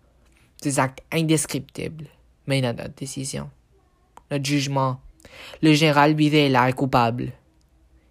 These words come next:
Il a commis le génocide qui causa la mort d'une génération,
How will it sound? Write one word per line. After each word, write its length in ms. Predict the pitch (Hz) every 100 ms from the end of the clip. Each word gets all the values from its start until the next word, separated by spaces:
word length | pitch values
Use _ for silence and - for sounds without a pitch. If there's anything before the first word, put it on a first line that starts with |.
| -
Il 100 | 143
a 140 | 135
commis 340 | 131 147 156 156
le 200 | 151 139
génocide 680 | 143 139 135 - 139 131 -
qui 120 | -
causa 280 | 156 165 160
la 100 | 156
mort 340 | 147 143 143 143
d'une 140 | 160
génération, 720 | 156 143 131 127 - 127 127